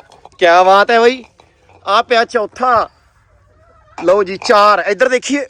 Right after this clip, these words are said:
ਓਏ ਹੋਏ ਹੋਏ, ਚਾਰ ਆਂਡੇ ਇਕੱਠੇ ਟਰੇ ਦੇ ਵਿੱਚ। ਲਓ ਜੀ, ਪੰਜ, ਛੇ, ਆ ਪਿਆ ਸੱਤਵਾਂ, ਆ ਸੀ ਅੱਠਵਾਂ।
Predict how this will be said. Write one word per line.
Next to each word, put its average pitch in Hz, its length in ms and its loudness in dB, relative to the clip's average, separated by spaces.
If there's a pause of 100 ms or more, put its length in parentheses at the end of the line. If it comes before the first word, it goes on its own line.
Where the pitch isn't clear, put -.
(100)
ਓਏ 294 220 2
ਹੋਏ 254 240 2
ਹੋਏ, 240 300 2
ਚਾਰ 262 320 -6
ਆਂਡੇ 247 320 -4
ਇਕੱਠੇ 254 440 -8
ਟਰੇ 247 280 -2
ਦੇ 240 100 -4
ਵਿੱਚ। 220 320 -10 (840)
ਲਓ 196 240 -4
ਜੀ, 175 300 -14 (240)
ਪੰਜ, 196 360 -6 (160)
ਛੇ, 202 520 -16 (1120)
ਆ 185 120 2
ਪਿਆ 226 180 0
ਸੱਤਵਾਂ, 208 600 0
ਆ 196 160 0
ਸੀ 226 220 -2
ਅੱਠਵਾਂ। 214 460 -4